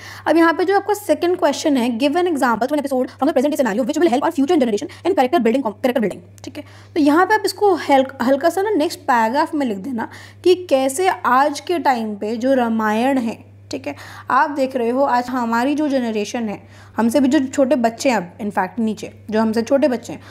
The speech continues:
उनको भी कहीं ना कहीं पता चल रहा है कि जो हमारी इंडियन के कल्चर है, इंडियन की वैल्यूज़ हैं, हम उसको देख सकते हैं इन पेंटिंग्स के अंदर। तो ऐसे ही करके आप रिलेट करके अपने आंसर्स को लिखोगे।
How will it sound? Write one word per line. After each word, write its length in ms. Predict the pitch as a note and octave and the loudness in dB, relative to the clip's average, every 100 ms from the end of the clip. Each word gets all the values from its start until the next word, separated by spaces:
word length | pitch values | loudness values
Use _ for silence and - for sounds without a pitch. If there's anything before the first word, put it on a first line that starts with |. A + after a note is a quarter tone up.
| - - | -16 0
उनको 240 | C#4 C#4+ | 2 4
भी 100 | F4 | 4
कहीं 220 | F#4+ E4 E4 | 4 4 4
ना 60 | |
कहीं 140 | E4 F4+ | 2 0
पता 260 | E4+ F4 | 0 0
चल 200 | F4 - | 0 2
रहा 260 | C4 C4+ B3+ | 2 4 2
है 180 | A#3+ C4 | 2 0
कि 140 | D4+ | -2
जो 160 | B3 C#4+ | 0 0
हमारी 260 | C#4+ D4+ | 2 0
इंडियन 460 | E4+ B3 B3 C4+ C#4+ | -2 -4 -2 0 -2
के 120 | E4 | -4
कल्चर 460 | - A3+ G#3+ C4 B3+ | -2 0 2 2 2
है, 80 | |
इंडियन 360 | - A3 A#3+ C4+ | 2 2 2 2
की 100 | D#4 | 2
वैल्यूज़ 600 | A#3+ G3+ G3 A3+ C#4+ A#3+ | 2 2 0 2 2 2
हैं, 160 | A3 G3 - - - | -2 -6 -16 -20 -2
हम 140 | B3+ C#4 | 4 4
उसको 180 | F#4+ | 4
देख 260 | D#4 A#3+ C#4 | 2 2 0
सकते 300 | - D4 D4+ | -2 0 4
हैं 80 | D#4 | 4
इन 120 | E4+ | 4
पेंटिंग्स 500 | - B3+ A#3 D4 D4+ | 2 0 2 0 0
के 120 | - | 0
अंदर। 400 | - A3+ A3+ G#3 - - - | 0 0 0 -2 -8 -18 -12
तो 60 | - | -10
ऐसे 360 | - C4+ C#4+ E4+ | -2 0 2 4
ही 140 | F4+ | 4
करके 280 | E4 D4 D#4 | 4 2 2
आप 140 | D#4 D4 | 0 -2
रिलेट 420 | A#3+ A#3+ C#4 C#4 | -4 -2 -2 -2
करके 280 | C#4 B3+ C#4 | -4 0 0
अपने 240 | C4+ C4+ | 0 0
आंसर्स 360 | A#3 A3+ A#3+ B3 | -2 -2 -6 -4
को 120 | D4 | -2
लिखोगे। 500 | A3+ - A3 A3 | -2 -2 0 2